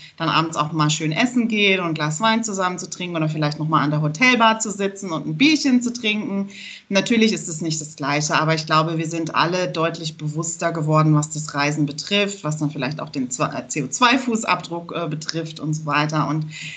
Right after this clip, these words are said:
ja, also das sind alles so Faktoren. Wie es in Zukunft sein wird, kann ich nicht sagen.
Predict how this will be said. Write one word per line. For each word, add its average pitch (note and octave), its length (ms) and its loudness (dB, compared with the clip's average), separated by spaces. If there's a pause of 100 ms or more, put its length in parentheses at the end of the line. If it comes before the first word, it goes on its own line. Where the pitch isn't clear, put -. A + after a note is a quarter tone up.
(120)
ja, - 280 0
also F#3 200 2
das G#3 160 0
sind A3 120 2
alles G3 280 2
so G3+ 100 -4
Faktoren. A3+ 800 0
Wie G3+ 80 -4
es G3+ 100 -6
in F#3 100 -6
Zukunft A3+ 340 -8
sein F3+ 180 -2
wird, F3+ 160 -8
kann F3 160 -2
ich E3 160 -8
nicht D#3 180 -2
sagen. A3 600 2